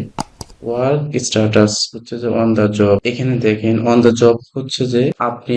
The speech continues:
এখনো বর্তমান কাজের উপরেই আছেন, আপনার কাজের জন্য পারমিট দেওয়া আছে। যদি আপনার কপিলে আপনার অজান্তে এখানে আপনার ইকামার উপরে কোনো হুরুপ দিয়ে থাকতো, তাহলে আপনি এখানে দেখতে পারতেন যে on the job-এর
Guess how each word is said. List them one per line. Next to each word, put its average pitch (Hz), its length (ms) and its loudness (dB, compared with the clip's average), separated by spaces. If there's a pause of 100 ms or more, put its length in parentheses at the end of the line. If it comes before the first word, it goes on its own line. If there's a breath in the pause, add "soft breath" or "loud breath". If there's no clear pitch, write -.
এখনো 120 240 0 (120)
বর্তমান 123 420 4 (120)
কাজের 117 360 0
উপরেই 113 440 6
আছেন, 113 260 0 (220)
আপনার 110 300 -4 (100)
কাজের 117 280 -6
জন্য 113 160 2 (140)
পারমিট 113 380 2 (420)
দেওয়া 117 200 4 (100)
আছে। 104 180 -4 (180)
যদি 147 300 8 (220)
আপনার 117 240 2 (100)
কপিলে 120 400 6 (120)
আপনার 113 280 4 (120)
অজান্তে 113 400 4 (240)
এখানে 113 300 6 (180)
আপনার 110 340 2 (400)
ইকামার 123 380 2
উপরে 117 260 0
কোনো 117 220 2
হুরুপ 123 260 6 (260)
দিয়ে 143 240 2
থাকতো, 123 280 -4 (180)
তাহলে 113 320 6 (180)
আপনি - 260 -4
এখানে 113 260 0
দেখতে 113 200 -2
পারতেন 117 360 -2 (120)
যে 123 80 4 (840)
on 135 180 0 (100)
the 131 100 4 (120)
job-এর 127 360 4